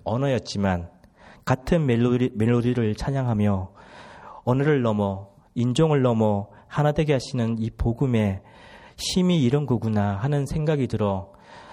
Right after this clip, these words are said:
가슴이 참 뭉클했습니다. 이윽고 간증의 시간이 되어 앞으로 나갔습니다. 어둠 속에서 두 번의 통역을 거치며 이야기를 시작했습니다. 저는 저의 어머니를 사랑하고 존경합니다.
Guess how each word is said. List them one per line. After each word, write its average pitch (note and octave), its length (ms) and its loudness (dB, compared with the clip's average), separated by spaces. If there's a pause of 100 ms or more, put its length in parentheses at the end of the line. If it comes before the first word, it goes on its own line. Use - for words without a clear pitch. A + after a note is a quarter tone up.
(140)
가슴이 B2 440 0
참 - 200 -4
뭉클했습니다. G#2 880 -6 (1200)
이윽고 C#3+ 380 2
간증의 B2+ 420 2
시간이 A#2+ 300 0
되어 G#2+ 420 2
앞으로 - 320 -2
나갔습니다. F#2+ 720 -4 (560)
어둠 B2+ 240 2
속에서 A2+ 560 0 (760)
두 C#3 180 2
번의 C#3+ 280 2
통역을 D3 420 0
거치며 G2+ 880 -2
이야기를 G#2+ 480 -2
시작했습니다. F#2+ 840 -8 (2250)
저는 A#2+ 640 0
저의 B2+ 320 2
어머니를 G#2+ 560 0
사랑하고 B2+ 520 -2
존경합니다. F#2 840 -2